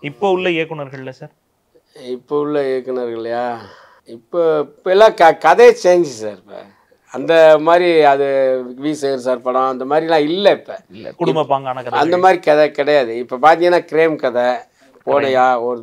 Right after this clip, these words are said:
Speaker 2: மர்டர் பண்ணியா, கிரைம் போனையா, தூக்குனியா, அடிச்சியா, அதான் போயிட்டு இருக்கு தவிர, இது இன்னைக்குள்ள ஜெனரேஷனுக்கு மாறி இருக்கு.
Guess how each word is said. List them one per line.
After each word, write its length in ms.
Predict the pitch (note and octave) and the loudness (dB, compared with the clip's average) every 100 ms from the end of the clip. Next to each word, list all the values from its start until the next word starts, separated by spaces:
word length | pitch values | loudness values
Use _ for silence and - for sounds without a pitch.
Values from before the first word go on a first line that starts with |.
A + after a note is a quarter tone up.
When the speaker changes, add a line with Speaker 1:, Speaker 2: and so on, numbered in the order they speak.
| B2 | -6
Speaker 2:
மர்டர் 280 | B2+ C3 | -4 -4
பண்ணியா, 560 | A#2+ A#2 A#2 A#2 A#2 A#2 - | -8 -8 -6 -4 -4 -6 -8
கிரைம் 240 | C3+ B2+ A#2 | -8 -8 -10
போனையா, 400 | A#2 A#2 A#2 G#2+ | -10 -8 -10 -12
தூக்குனியா, 520 | B2+ A#2 A2+ A2+ A2+ A2 | -14 -14 -12 -10 -10 -12
அடிச்சியா, 280 | - A2+ | -14 -12
அதான் 300 | A2 A2+ B2+ | -12 -10 -8
போயிட்டு 360 | C3 A#2 A#2 G#2+ | -8 -10 -12 -12
இருக்கு 220 | G2 G2+ | -20 -18
தவிர, 340 | G#2 A2+ A#2+ C#3+ _ _ _ | -18 -16 -18 -20 _ _ _
இது 340 | - D3 C#3+ | -4 0 0
இன்னைக்குள்ள 420 | D3 E3+ F3 F3+ G#3 F3+ | 0 0 -2 0 2 4
ஜெனரேஷனுக்கு 580 | D3+ C#3+ D#3 D#3+ C#3+ C3 | 2 -2 -4 -6 -8 -12
மாறி 300 | A#2 A#2+ C3 | -10 -8 -8
இருக்கு. 300 | B2 G2+ _ | -10 -14 _